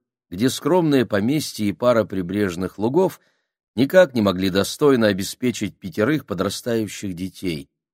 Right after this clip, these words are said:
Но все-таки отец их, Александр Петрович Чудинов,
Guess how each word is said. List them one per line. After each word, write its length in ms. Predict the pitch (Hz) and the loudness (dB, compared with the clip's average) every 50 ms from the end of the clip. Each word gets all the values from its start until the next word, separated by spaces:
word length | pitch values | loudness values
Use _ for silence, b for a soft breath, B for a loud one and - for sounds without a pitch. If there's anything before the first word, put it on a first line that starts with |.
| _ _ _ _ _ - | _ _ _ _ _ 0
Но 120 | 95 101 | 0 0
все-таки 500 | 95 - - - 98 - 87 80 - 87 | 0 0 0 -2 -2 -2 -2 -6 -8 -6
отец 480 | 85 80 76 - 107 120 131 131 - - | -6 -6 -6 -2 0 0 0 0 -2 -8
их, 240 | - - - _ _ _ _ _ _ _ | -14 -16 -20 _ _ _ _ _ _ _
Александр 720 | - 85 87 82 - - - 107 107 104 95 80 87 80 | -6 -6 -6 -6 -8 -4 0 2 4 4 2 0 -4 -8
Петрович 800 | 76 - 90 76 - 92 95 92 87 82 82 - - - - - _ | -8 -10 -12 -10 -4 -2 0 0 0 0 -4 -8 -10 -14 -16 -18 _
Чудинов, 800 | _ - - - 73 69 69 90 120 143 131 104 90 - - | _ -14 -14 -12 -14 -12 -6 -2 0 0 0 0 -2 -6 -10